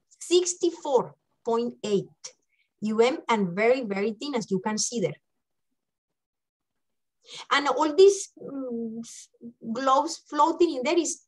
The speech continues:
it's like resinous matter coming from the,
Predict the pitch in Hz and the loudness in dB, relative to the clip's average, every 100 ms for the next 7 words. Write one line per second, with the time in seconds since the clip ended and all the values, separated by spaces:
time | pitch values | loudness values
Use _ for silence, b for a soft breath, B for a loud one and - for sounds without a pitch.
0 | _ - - 269 262 - _ - 240 240 | _ -16 -8 -4 -6 -8 _ -2 -2 -2
1 | 254 262 262 - 226 247 254 196 - 202 | -6 -6 -6 -4 2 2 2 -4 -6 -4
2 | 202 233 - 214 190 170 | -2 -2 -4 0 0 0